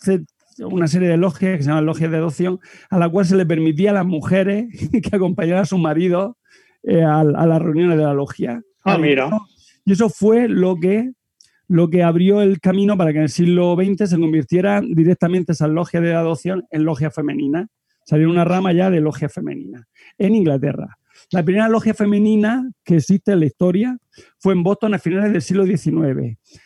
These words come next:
Speaker 1: Y en la segunda mitad del siglo veinte to-, cobró más protagonismo, eh, la logia femenina con la Gran Logia Femenina de Francia, ¿vale? Made-, Madame de Chantresse, de Chantresse, <laughs> eh,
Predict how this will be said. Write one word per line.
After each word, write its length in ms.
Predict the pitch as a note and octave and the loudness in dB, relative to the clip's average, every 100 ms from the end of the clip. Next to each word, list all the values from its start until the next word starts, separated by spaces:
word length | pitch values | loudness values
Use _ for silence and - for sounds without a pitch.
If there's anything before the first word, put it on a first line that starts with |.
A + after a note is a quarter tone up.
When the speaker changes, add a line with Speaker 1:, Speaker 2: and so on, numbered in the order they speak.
| _ _ _ _ | _ _ _ _
Speaker 1:
Y 240 | A3 F3+ | 2 4
en 200 | F3+ F3 | 4 4
la 120 | E3+ D#3 | 2 2
segunda 400 | E3+ F#3+ G3+ G#3 | 2 2 2 2
mitad 320 | G3+ F3 G#3 | 0 0 0
del 120 | D#3 | 0
siglo 260 | - F3+ F#3 | 0 0 2
veinte 600 | G3+ G#3 - B3+ A3+ A3+ - _ _ - | 0 -2 -4 -4 -4 -6 -14 _ _ -4
to-, 220 | E3+ D#3+ | -2 0
cobró 300 | E3 E3 F3+ | 0 2 2
más 160 | F#3 - | 0 0
protagonismo, 920 | E3+ F3 F3 F3 G#3 G3+ G#3 A#3+ C4 - | 0 0 0 0 0 0 -2 -4 -8 -6
eh, 360 | E3 D#3+ D#3 D3+ | 0 2 4 4
la 120 | D#3 | 2
logia 260 | D#3+ E3+ F3 | 2 0 -2
femenina 560 | F3+ F#3 G3 G3 G#3 G3+ | -2 -2 -2 -2 -4 -4
con 160 | F3+ | -2
la 80 | E3 | 0
Gran 220 | D#3 F3 E3+ | 0 0 0
Logia 260 | D#3 F3+ | 0 -4
Femenina 440 | F3 F#3 E3+ F#3 G3+ | -2 -2 0 0 0
de 120 | D3+ | -2
Francia, 500 | D#3 C#3+ B2 - D3 | -2 -4 -4 -10 -12
¿vale? 320 | - D#3+ G3+ - _ _ _ _ | -4 -4 -4 -8 _ _ _ _
Made-, 400 | E3+ F3 G3+ A3 - | 0 2 4 2 0
Madame 380 | D#3 D3+ F3+ | 0 2 2
de 60 | G3+ | 0
Chantresse, 640 | - F3+ F3+ G#3+ A#3 B3 B3 - _ - | 0 -2 0 0 0 -2 -6 -10 _ -2
de 160 | E3 | 0
Chantresse, 1200 | C#3 E3+ F#3 G3 F#3 G3+ A3 A3+ C4 C4 B3 - _ - - A#3 - - E3 - - - - | 2 0 -2 -2 0 2 0 0 -2 -4 -4 -12 _ -14 -6 -4 -4 -6 -8 -8 -14 -18 -4
<laughs> 1080 | C4+ D4+ - _ C4+ - - A#3+ - - F3 | -2 -2 -14 _ -12 -12 -16 -18 -18 -8 0
eh, 540 | F#3 F#3 F3+ F3+ E3+ | 2 2 2 0 -2